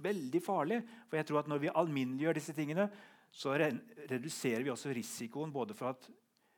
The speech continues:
mennesker forsvinner ut av fellesskapet, og viktigere enn det også,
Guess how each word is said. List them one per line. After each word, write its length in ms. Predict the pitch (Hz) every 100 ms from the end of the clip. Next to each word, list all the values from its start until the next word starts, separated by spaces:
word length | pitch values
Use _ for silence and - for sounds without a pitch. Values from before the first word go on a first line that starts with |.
| _ _ _ _ -
mennesker 320 | 123 104 -
forsvinner 400 | 117 - 123 117
ut 180 | 123 123
av 80 | 143
fellesskapet, 680 | 127 110 - 131 - 185 - - - - _ _ _ _ _ _ _ _ - 139
og 340 | 135 139 139 - _ _ _ _ _ _ -
viktigere 460 | 147 - - 113 131
enn 60 | 160 - _ _ -
det 240 | 120 135
også, 300 | 131 - 190